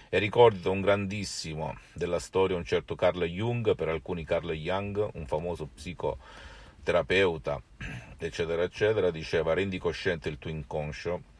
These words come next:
altrimenti sarà il tuo inconscio a guidare la tua vita e tu lo chiamerai destino." Verissimo, ok? È successo a me e spero che con questi input succeda a te,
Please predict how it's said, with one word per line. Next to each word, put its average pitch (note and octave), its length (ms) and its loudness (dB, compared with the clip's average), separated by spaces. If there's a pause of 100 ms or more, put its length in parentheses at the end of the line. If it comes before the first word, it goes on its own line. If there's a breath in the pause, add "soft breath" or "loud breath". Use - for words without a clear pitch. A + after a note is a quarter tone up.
(240 soft breath)
altrimenti G#2+ 580 -2
sarà G2+ 220 4
il F#2+ 100 2
tuo - 140 -4
inconscio F#2+ 760 -2 (640 loud breath)
a F2 120 2
guidare F2 540 4
la D#2+ 160 0
tua D2 180 -2
vita F2 500 -2 (760 soft breath)
e E2 160 -6 (120)
tu F#2 340 -4
lo D2+ 160 -4
chiamerai D#2 640 -2
destino." D2+ 1600 -10 (180)
Verissimo, D2+ 1700 -8 (220)
ok? D#2 540 -8
È D2 100 -6
successo C#2+ 460 -10
a - 20 -6
me D#2 280 -8 (440 loud breath)
e D#2+ 60 -4
spero A#2+ 300 4
che G2 140 -2
con G2+ 200 -2
questi A2 400 -2
input A#2 380 -4
succeda G2 540 2
a F2 140 2
te, - 280 -4